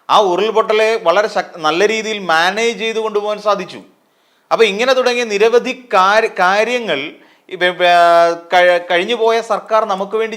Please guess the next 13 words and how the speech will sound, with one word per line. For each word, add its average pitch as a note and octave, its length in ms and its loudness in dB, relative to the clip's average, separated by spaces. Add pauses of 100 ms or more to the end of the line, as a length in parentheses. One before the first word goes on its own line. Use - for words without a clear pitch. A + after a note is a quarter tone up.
(100)
ചെയ്തു G#3 260 -4
തന്നിട്ടുണ്ട് G#3 380 -6
എന്നുള്ള G#3 400 0
കാര്യം G3 220 -2
ജനങ്ങൾക്കറിയാം. E3+ 840 -6 (800)
ഇനിയൊരു A3+ 260 6
വലിയൊരു A3 500 4
വിഷയം A3+ 360 2
ഉണ്ടാകുമ്പോൾ G#3 580 2 (100)
സർക്കാർ G#3+ 360 0
ഒപ്പം G3 360 0
ഉണ്ടാകും F#3+ 500 2 (220)
എന്നൊരു A3 400 0